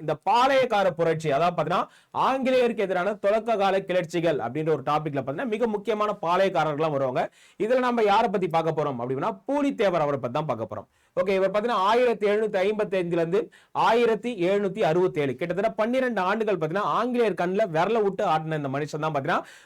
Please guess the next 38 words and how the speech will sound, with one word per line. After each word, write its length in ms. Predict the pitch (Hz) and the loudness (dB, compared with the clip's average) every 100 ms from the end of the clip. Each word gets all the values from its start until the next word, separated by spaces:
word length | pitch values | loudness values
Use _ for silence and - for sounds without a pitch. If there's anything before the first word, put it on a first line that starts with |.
| - | -6
ஓகே, 220 | 151 156 | -2 0
நம்ம 200 | 143 151 139 | 0 -2 -2
இந்தியாவிலே, 600 | 185 247 277 269 262 226 120 | 0 2 4 4 4 2 0
ஓகே, 240 | 156 156 | -2 -2
தமிழ்நாடு 400 | 143 180 226 226 | 0 2 4 4
மட்டும் 240 | 208 202 190 | 2 2 2
கிடையாது, 220 | 160 220 175 | 0 -2 -2
இந்தியாவிலே 520 | 208 240 269 247 240 247 | -2 -2 0 0 2 2
ஒரு 180 | 190 247 - 147 | 2 0 -2 -2
ஆங்கிலேயர் 500 | 214 262 262 247 180 | -2 0 0 2 2
எதி-, 200 | 165 - 139 | -2 -4 -2
ஆங்கிலேயரை 420 | 185 233 226 208 | 0 2 2 2
எதிர்த்த 320 | 170 160 160 233 - _ _ | 2 0 0 -2 -2 _ _
முதல், 260 | 165 208 262 247 - | 0 2 2 0 -4
ஓகே, 200 | 156 170 160 | -2 0 0
வீரர் 320 | 214 226 185 | 2 2 4
யார் 200 | 175 175 | 4 2
அப்படின்னு 200 | 147 135 | 0 -2
பார்த்தா, 200 | 160 214 | -4 -4
பூலித்தேவர் 500 | 185 214 175 165 147 | -2 -2 0 0 -2
அவர்கள் 260 | 135 131 135 | -2 -4 -2
தான். 120 | 180 339 - _ | -2 -4 -12 _
ஓகே, 200 | 196 202 180 | -2 0 0
இவரோட 340 | 214 233 220 226 | 2 2 2 2
வரலாறு 440 | 156 180 208 214 | 2 2 4 2
மற்றும் 340 | 190 151 190 208 | 0 -2 -4 -4
இவரோட 300 | 151 156 165 | -2 0 0
கிளர்ச்சி 340 | 160 156 156 156 | 0 -2 0 -2
தான் 120 | 160 | -2
நம்ம 140 | 139 120 | -2 -4
என்னன்னு 240 | 120 123 | -6 -6
பார்க்க 200 | 110 98 | -6 -8
போறோம். 160 | 95 82 | -12 -12
சரிங்களா? 320 | - 156 151 107 _ _ - | -8 -4 -4 -4 _ _ -6
எஸ், 200 | 135 - | -6 -6
பூலித்தேவரின் 640 | - 294 285 254 214 214 214 | -4 0 2 2 2 0 0
புரட்சி. 380 | 185 196 - 110 - | 0 0 -2 -10 -8
ஓகே, 220 | 131 139 | -6 -4